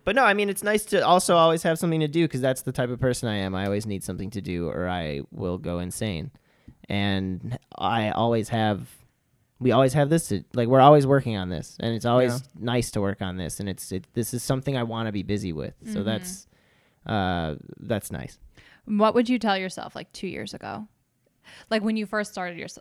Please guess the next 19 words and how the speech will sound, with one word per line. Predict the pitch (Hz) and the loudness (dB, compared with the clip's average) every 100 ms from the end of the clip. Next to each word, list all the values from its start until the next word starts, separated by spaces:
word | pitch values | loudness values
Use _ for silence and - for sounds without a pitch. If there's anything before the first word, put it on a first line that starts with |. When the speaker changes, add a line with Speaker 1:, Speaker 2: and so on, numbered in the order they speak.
| _ - | _ -18
Speaker 3:
started | - 208 196 | -8 -6 -6
this | 180 - | -10 -14
podcast? | - - - - 196 - | -16 -16 -16 -18 -16 -4
Speaker 2:
Uh, | 135 135 135 135 127 123 101 113 120 _ | 0 2 2 2 2 0 -2 -4 -8 _
don't | - 139 67 | -2 -2 -2
rush. | 120 - 131 - - _ _ _ _ _ _ _ _ | -4 -4 -4 -6 -8 _ _ _ _ _ _ _ _
Speaker 3:
Don't | 214 208 | -20 -10
Speaker 1:
Yeah, | - 101 | -6 -4
Speaker 3:
rush. | 90 | -2
Speaker 1:
yeah. | 92 82 - | -2 -2 -6
Speaker 2:
I | 139 | -4
felt | 143 | 0
like | 139 131 | 0 0
we | 127 | -2
jumped | 139 139 135 | -2 0 0
into | 143 147 | 0 0
it | 143 | 0
too | - 135 | 0 -2
quickly. | - 123 - 123 127 | 0 0 0 -2 -4